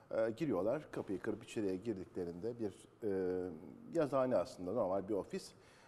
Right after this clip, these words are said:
E, bakıyorlar ki içerisi birazcık karışık marışık, etrafta bir sandalyeler devrilmiş. E, bir bir odalara bakıyorlar. O sırada banyo var.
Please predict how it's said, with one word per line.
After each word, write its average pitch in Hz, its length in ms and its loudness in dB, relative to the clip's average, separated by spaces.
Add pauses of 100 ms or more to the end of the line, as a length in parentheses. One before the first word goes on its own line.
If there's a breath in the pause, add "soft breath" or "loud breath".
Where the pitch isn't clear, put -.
(180 loud breath)
E, - 120 -6
bakıyorlar 139 400 4
ki - 60 -16
içerisi 127 340 0
birazcık 120 340 2
karışık 120 360 -2
marışık, 110 340 0
etrafta 104 520 0
bir 98 60 -2
sandalyeler 101 720 2
devrilmiş. 101 600 -2 (580 soft breath)
E, 107 40 -2 (880)
bir 147 160 2
bir 143 60 4
odalara 123 460 6
bakıyorlar. 143 400 0
O 196 60 0
sırada 131 540 0 (460 loud breath)
banyo 117 480 2 (460)
var. 107 360 0